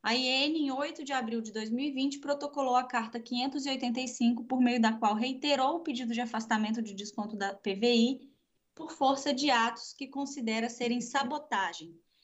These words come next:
bem como destacou a obtenção de fato novo diante de recentes manifestações trazidas pelo O N S sobre a situação ora em análise. Em primeiro de julho de dois mil e vinte, mais uma vez a pedido da I N, realizei reunião com a recorrente por meio da qual discorremos sobre o pleito apresentado.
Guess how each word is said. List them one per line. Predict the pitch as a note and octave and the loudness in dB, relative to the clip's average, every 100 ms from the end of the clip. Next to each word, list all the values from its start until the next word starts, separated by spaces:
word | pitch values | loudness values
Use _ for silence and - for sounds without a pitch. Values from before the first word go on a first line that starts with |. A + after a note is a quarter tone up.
| _ - | _ -2
bem | A3+ B3+ | 0 0
como | - A3 A3 | -2 0 0
destacou | - - C4 C4 B3+ | -2 -4 -2 0 0
a | |
obtenção | B3+ - C#4 C#4 C#4 C#4 | 0 -2 -2 -2 0 -2
de | C#4+ | 0
fato | - B3+ D4 | 2 2 2
novo | C4 A#3 A#3 A#3 | 0 2 2 0
diante | A3+ A#3+ A#3+ A3+ | 2 2 0 -2
de | A3+ | -2
recentes | A#3+ A#3 A#3+ A#3 | -2 0 -2 0
manifestações | B3+ C4 A#3+ A#3 B3 A#3 A3 A3 | 0 0 -2 0 0 2 0 0
trazidas | C4 A#3+ A3+ A#3 A#3 A#3+ | 2 2 2 0 -2 -2
pelo | A#3 A3 | 0 2
O | |
N | G#3+ C4 | 4 4
S | B3 G#3+ A3 - - _ _ - | 4 2 -2 -10 -16 _ _ -4
sobre | A3+ B3 | -2 -2
a | D4 | -4
situação | - D4+ D4+ - B3 A#3 | 0 2 2 2 4 4
ora | A3+ | 4
em | A3+ | 2
análise. | B3 G3+ E3 - - - _ _ _ _ _ | 0 -2 -6 -12 -16 -18 _ _ _ _ _
Em | A3 | -2
primeiro | A3+ A#3 A3+ C4+ C4+ | 2 6 6 6 0
de | C#4 | -2
julho | B3 A3 D4 D4+ | -2 -2 -2 -2
de | A#3+ | 0
dois | A3 G#3 | 0 0
mil | G#3+ B3 | 0 0
e | |
vinte, | A#3 A3+ A#3 - - _ _ | 2 2 2 -2 -12 _ _
mais | A3+ B3 A#3+ | 0 2 2
uma | C4+ A#3+ | 0 0
vez | A#3+ C#4+ | -2 -2
a | D4 | -4
pedido | D4 A#3+ A3 | -6 -6 -4
da | A3+ A#3+ | -2 0
I | A#3 G#3 | 0 0
N, | G#3+ G#3+ | -2 -2
realizei | G#3+ B3 B3+ A#3+ C4 | 0 0 2 -2 -4
reunião | C4+ C#4 A#3+ A3+ | -4 -4 -2 -2
com | A3+ | -2
a | |
recorrente | A3+ A3+ B3+ A#3+ A#3+ | -2 -2 -4 -2 -4
por | - B3 | -4 -2
meio | B3 A#3 | 0 2
da | A#3+ | 0
qual | A#3+ A3+ A3 | 2 2 2
discorremos | - B3 A#3+ A3+ | -2 -2 4 4
sobre | A#3 A#3 | 4 0
o | A#3 | 2
pleito | A3 A3 | 0 0
apresentado. | A3 A3 A3 A#3+ G#3+ D#3+ | -2 -2 0 0 -2 -6